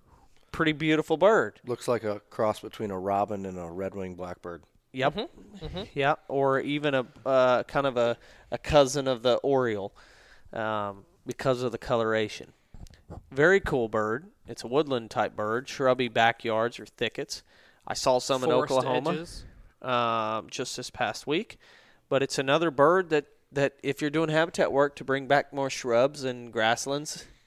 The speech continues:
Speaker 1: there's a good chance you might see 'em if you're in that,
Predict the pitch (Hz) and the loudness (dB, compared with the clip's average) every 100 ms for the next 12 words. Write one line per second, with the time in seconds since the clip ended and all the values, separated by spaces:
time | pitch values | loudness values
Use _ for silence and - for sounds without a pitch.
0 | _ _ - 131 147 147 151 151 165 151 | _ _ -4 -2 -2 0 0 2 0 0
1 | 180 156 156 202 - 339 330 - - 135 | -2 -4 -2 -2 -2 0 -2 -4 -8 -8
2 | - 147 147 147 156 165 | -2 2 4 2 0 -2